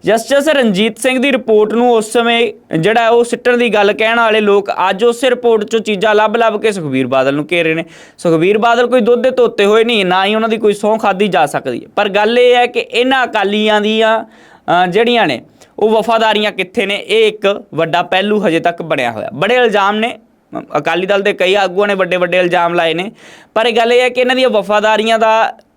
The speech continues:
ਕਿੱਥੇ ਨੇ, ਇਹ ਇੱਕ ਵੱਡਾ ਰਾਜ ਹੈ। ਅ, ਸ-, ਸੂਬੇ 'ਚ ਕੁਛ ਕੁ ਦਿਨਾਂ ਦੇ ਅੰਦਰ ਕਈ ਹੋਰ ਸਿਆਸੀ ਘਟਨਾਵਾਂ ਹੋਣਗੀਆਂ, ਜਿਸ ਤਰ੍ਹਾਂ ਨਾਲ ਇੱਕ ਅੱਧੇ ਦਿਨ 'ਚ ਬੰਦ ਕਮਰਾ ਮੀਟਿੰਗਾਂ ਦਾ ਦੌਰ ਚੱਲਿਆ ਹੈ।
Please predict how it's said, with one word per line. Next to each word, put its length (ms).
ਕਿੱਥੇ 320
ਨੇ, 320
ਇਹ 240
ਇੱਕ 180
ਵੱਡਾ 480
ਰਾਜ 280
ਹੈ। 240
ਅ, 640
ਸ-, 140
ਸੂਬੇ 260
'ਚ 120
ਕੁਛ 160
ਕੁ 120
ਦਿਨਾਂ 240
ਦੇ 120
ਅੰਦਰ 160
ਕਈ 300
ਹੋਰ 420
ਸਿਆਸੀ 420
ਘਟਨਾਵਾਂ 440
ਹੋਣਗੀਆਂ, 420
ਜਿਸ 160
ਤਰ੍ਹਾਂ 240
ਨਾਲ 140
ਇੱਕ 200
ਅੱਧੇ 160
ਦਿਨ 160
'ਚ 60
ਬੰਦ 280
ਕਮਰਾ 340
ਮੀਟਿੰਗਾਂ 440
ਦਾ 80
ਦੌਰ 260
ਚੱਲਿਆ 340
ਹੈ। 220